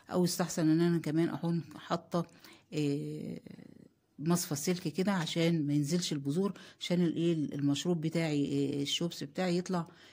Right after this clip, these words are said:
رايق ما فيهوش اي حاجه زي ما بنشتريه بالظبط. بعد كده بجيب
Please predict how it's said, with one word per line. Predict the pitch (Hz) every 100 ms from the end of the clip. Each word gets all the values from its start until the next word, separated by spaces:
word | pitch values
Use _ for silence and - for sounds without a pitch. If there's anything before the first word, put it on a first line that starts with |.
| _ -
رايق | 165 202 -
ما | 147
فيهوش | 143 180 175
اي | - 160 160 147
حاجه | 160 160
زي | 147 165
ما | 165
بنشتريه | 147 135 - 143 156
بالظبط. | 143 - 117 _ - - - - _ 175
بعد | 165 190 220 190
كده | 196 185
بجيب | 160 147 180 156 160 151